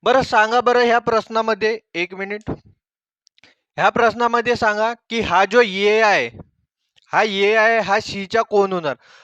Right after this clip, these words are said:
बघा डायरेक्टच दिसत आहे, बी कोण आहे? सीचा मुलगा किंवा मुलगी आहे आणि याचा भाऊ कोण आहे? ए. म्हणजे साहजिकच आहे, डायरेक्ट, डायरेक्ट जर आपण विचार केला तर सीचा मुलगा होणार ए, बरोबर आहे का नाही?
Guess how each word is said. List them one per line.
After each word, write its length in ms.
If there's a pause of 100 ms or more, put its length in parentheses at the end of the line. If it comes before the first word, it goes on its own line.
(160)
बघा 300 (500)
डायरेक्टच 440
दिसत 340
आहे, 80 (200)
बी 160
कोण 260
आहे? 220 (120)
सीचा 360
मुलगा 340
किंवा 280
मुलगी 320
आहे 120
आणि 220
याचा 280
भाऊ 240
कोण 220
आहे? 120 (100)
ए. 120 (360)
म्हणजे 220
साहजिकच 640
आहे, 100
डायरेक्ट, 400
डायरेक्ट 340
जर 100
आपण 300
विचार 280
केला 300
तर 140
सीचा 440
मुलगा 360
होणार 320
ए, 180 (680)
बरोबर 320
आहे 140
का 80
नाही? 160